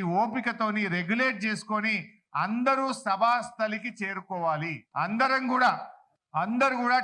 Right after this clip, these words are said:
టైమ్లీ మన యొక్క సభకు వచ్చే విధంగా, సభాస్థలికి చేరుకునే విధంగా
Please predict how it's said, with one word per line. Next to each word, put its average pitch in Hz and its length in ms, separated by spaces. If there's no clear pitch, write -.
టైమ్లీ 254 480
మన 208 180
యొక్క 226 200
సభకు 220 380
వచ్చే 226 280
విధంగా, 214 320
సభాస్థలికి 240 800
చేరుకునే 226 480
విధంగా 208 340